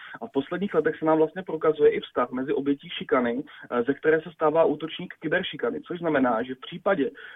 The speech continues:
že někdo, jako v současnosti někdo útočí na dítě fyzicky ve škole, prostě dítě se stane běžnou obětí šikany,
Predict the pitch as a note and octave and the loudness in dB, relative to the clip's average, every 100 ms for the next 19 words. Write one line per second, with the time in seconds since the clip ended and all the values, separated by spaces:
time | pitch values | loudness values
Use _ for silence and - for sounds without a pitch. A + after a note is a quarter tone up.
0 | - A#2+ B2+ C#3+ F#3 F#3 F#3+ - - - | -8 0 2 2 2 2 2 0 -8 -6
1 | C3+ C#3+ E3+ E3+ E3+ - E3+ D3+ D3+ D#3 | -4 -4 -6 -8 -12 -8 -2 0 4 2
2 | D3 D#3 - D3 - - - - - C4+ | 2 -4 -4 -6 -6 -6 -2 -4 -2 -2
3 | C3+ - F3+ - - - B2 C3+ A3 - | -2 -4 -6 -4 -6 -6 2 2 2 -6
4 | - - C#3 - D3 C#3 B2+ C3+ C#3+ C#3+ | -20 -16 -14 4 6 6 2 -4 -4 -4
5 | D3 C#3+ C#3 C3 C3+ C#3 C3+ C#3 C#3 - | -6 0 2 2 0 2 2 0 -2 -6
6 | C#3 B2 A#2 A#2 F#3 | -8 -4 -2 -2 -2